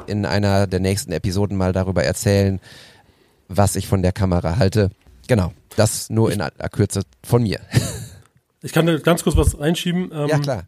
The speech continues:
Speaker 2: ich bin, ich, ohne dass jetzt, dass, dass man sich selber lobt, aber ich weiß, dass ich in der Q zwei Bubble in Deutschland, zumindestens, äh, jetzt mittlerweile ist die Q zwei ja überall schon irgendwie gehypt, weil Peter McKinnon die einmal, äh, offiziell gezeigt hat.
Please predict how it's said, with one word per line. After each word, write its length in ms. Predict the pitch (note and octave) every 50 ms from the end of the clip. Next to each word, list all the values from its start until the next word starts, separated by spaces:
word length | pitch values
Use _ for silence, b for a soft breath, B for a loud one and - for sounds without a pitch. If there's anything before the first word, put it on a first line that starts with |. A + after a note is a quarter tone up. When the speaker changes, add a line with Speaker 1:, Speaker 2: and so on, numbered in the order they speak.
| _ _
Speaker 2:
ich 160 | - C#3 -
bin, 300 | - - - F3+ G3+ - -
ich, 180 | A#2+ - - - B2 - - -
ohne 220 | D#3+ D#3+ E3 D#3
dass 140 | D#3+ D#3 D3+
jetzt, 360 | D#3+ C#3+ D3 - - - -
dass, 280 | C#3 B2 - - C#3 B2+ -
dass 220 | - B2+ A#2 - -
man 200 | - C3 B2+ B2+
sich 140 | B2 A#2 G2
selber 200 | C#3+ C3+ B2 B2+
lobt, 200 | C3 D3+ - - - C#3
aber 120 | C#3+ C3+
ich 100 | C3 A#2+
weiß, 400 | B2 C3+ C#3 E3 F3 - - - b b b b b b b b
dass 160 | - C#3 - D3
ich 140 | D#3+ C3+
in 100 | D3+ C#3
der 160 | C#3 C3+ C3+ C3+
Q 300 | - _ - - D#3+ D#3+
zwei 400 | - - - C3+ C#3 D3 F3+ F#3
Bubble 400 | C#3+ D3+ C#3+ C3+ C3+ D3 D#3+ D#3
in 120 | C#3 C#3
Deutschland, 580 | C#3 C#3+ C#3 D#3+ E3 - - C3 B2+ C3 C#3+ -
zumindestens, 640 | C#3 D3 D#3 D3+ C#3 B2 C3 C3 B2 - - - -
äh, 140 | D3 B2+ A#2+
jetzt 200 | B2+ C3+ C3+ -
mittlerweile 300 | C#3+ C3+ C3 C#3 C#3+ C3+
ist 100 | - -
die 60 | C#3
Q 120 | - D3+ C#3+
zwei 200 | - - C#3+ C3+
ja 140 | C3+ C3
überall 480 | - E3 D#3+ C3+ D3 C#3+ C#3 C#3 D3+ D#3
schon 260 | - - - C3+ C3
irgendwie 240 | C#3 C3 B2+ B2+ B2
gehypt, 400 | A#2 C3+ A2+ B2+ C3+ C3+ C3+ C3
weil 240 | B2+ B2 B2 A#2+ A#2 B B B B B B
Peter 220 | - E3 C#3+ D#3+ C#3+
McKinnon 400 | C#3+ C#3 C#3+ - D#3+ E3 D3 B2+
die 100 | B2 B2
einmal, 420 | A#2+ A#2+ A#2+ A#2+ A#2 A#2 A#2 B2+
äh, 280 | B2+ B2 A#2+ A#2 A#2+ C3
offiziell 400 | B2+ - - B2 - - C#3 B2+
gezeigt 360 | C3 - - C#3 C#3 C3+ -
hat. 140 | D3 D#3+